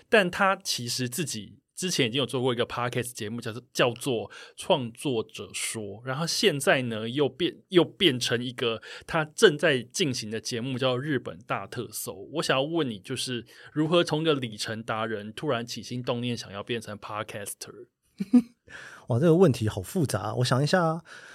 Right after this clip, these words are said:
Speaker 2: 没有啦，其实因为里程这件事情在二零一九年中断了嘛，
Speaker 1: 因为
Speaker 2: 疫情的关系，
Speaker 1: 缘故，
Speaker 2: 对，
Speaker 1: 没人要玩里程。
Speaker 2: 那个，那个其实我真的觉得算是一个最大的转捩点了。呃，在二零一九年的时候，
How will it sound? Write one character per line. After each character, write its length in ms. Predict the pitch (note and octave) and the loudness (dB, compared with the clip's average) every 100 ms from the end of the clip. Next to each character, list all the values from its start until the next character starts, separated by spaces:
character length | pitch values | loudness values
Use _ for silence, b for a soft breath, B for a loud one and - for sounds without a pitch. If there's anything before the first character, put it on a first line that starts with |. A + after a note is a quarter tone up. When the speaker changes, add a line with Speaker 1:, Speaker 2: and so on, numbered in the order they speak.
| B B - | B B 6
Speaker 2:
没 80 | |
有 60 | B3 | 8
啦， 100 | D#3 | 10
其 140 | F3+ | 8
实 100 | A#3+ | 4
因 100 | C4 | 6
为 120 | C4+ G3+ | 6 6
里 260 | C#3+ B2 | 4 2
程 240 | A#2 B2+ D3+ | 4 4 8
这 100 | F#3+ | 8
件 160 | F3+ | 6
事 200 | E3 F3 | 6 2
情 180 | C#3 A#2 | 2 2
在 160 | C3+ E3 | 4 6
二 100 | F#3+ | 6
零 240 | B2+ B2 B2 | 8 6 2
一 120 | D#3+ | 0
九 240 | E3+ C3+ G2+ | 2 2 2
年 200 | F#2+ G2 | 0 -2
中 240 | - B2+ | 0 2
断 260 | B2+ B2 G2 | 4 2 2
了 100 | G2+ | -6
嘛， 180 | G#2+ - _ _ | -14 -18 _ _
Speaker 1:
因 160 | D#3 | -6
为 320 | D3+ D3 B2 A#2+ | -4 -4 -6 -6
Speaker 2:
疫 220 | D#3+ D3+ | 2 4
情 260 | - A2+ | 4 0
的 160 | G2 G#2+ | 0 2
关 240 | A2+ G#2+ | 2 2
系， 140 | A2 G2+ | 0 -2
Speaker 1:
缘 180 | A#2+ G#2+ | -2 -2
故， 200 | A#2+ - | -8 0
Speaker 2:
对， 240 | A2+ G2 | 2 4
Speaker 1:
没 120 | D#3 | 6
人 200 | C4+ F3+ | 8 8
要 120 | F#3 | 8
玩 180 | F3+ C3+ | 8 6
里 140 | D3 A#2 | 4 -2
程。 240 | - A#2 | -2 0
Speaker 2:
那 60 | B2 | -2
个， 20 | B B B _ | B B B _
那 80 | D#4 | 4
个 80 | D#4+ | 6
其 240 | G3 - | 6 4
实 220 | G3+ G#3+ G#3 F#3+ | 4 4 2 6
我 80 | D#3 | 6
真 200 | D3+ B3+ | 8 8
的 140 | G#3 | 8
觉 160 | B2+ B2 | 8 4
得 100 | B2+ | 4
算 240 | B2+ D3+ | 6 4
是 140 | C3+ C#3 | 4 4
一 80 | |
个 100 | B2+ | 4
最 160 | A#2+ C3+ | 4 6
大 160 | B2 A2+ | 6 6
的 80 | |
转 220 | G2+ G2+ G2+ | 4 0 -2
捩 160 | G#2+ | -2
点 180 | G2+ G#2+ | -2 -6
了。 200 | A2+ A#2+ - - | -8 -10 -14 -2
呃， 640 | D#3 C#3 C3 C3 B2 B2+ B2 b b b _ | 2 4 6 6 6 4 0 b b b _
在 280 | A#3 G#3+ G#3 | 6 8 10
二 160 | A3+ F#3 | 10 10
零 360 | C#3+ C#3 D#3 | 10 6 4
一 160 | E3+ F#3 | 2 2
九 220 | C#3 G#2+ | 4 2
年 160 | G2+ G2+ | 2 0
的 100 | G#2+ | -2
时 160 | - | -2
候， 280 | G#2+ C3+ A2+ | 2 4 2